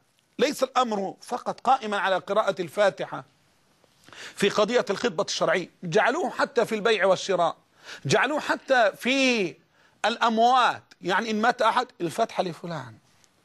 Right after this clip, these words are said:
الفتحة لعلان، الفتحة نروح فلان، الفتحة نروح كذا". أنا عندي كتب أعلى من هكذا.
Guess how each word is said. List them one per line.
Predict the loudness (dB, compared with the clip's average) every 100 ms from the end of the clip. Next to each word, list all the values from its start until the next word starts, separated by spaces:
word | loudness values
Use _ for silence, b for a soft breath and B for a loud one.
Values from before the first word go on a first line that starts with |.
| B B B
الفتحة | -2 0 0 -2
لعلان، | -2 0 0 -2 -6 _ _ _ _ -4
الفتحة | 2 0 2 0
نروح | 2 0
فلان، | 0 2 2 2 -4 _ _ -2
الفتحة | -2 0 0
نروح | 0
كذا". | 2 2 0 b b
أنا | -2 0
عندي | 0 -2
كتب | -2 -6 -6 -2
أعلى | 0 0 -2
من | -4 -6
هكذا. | -8 -10 -16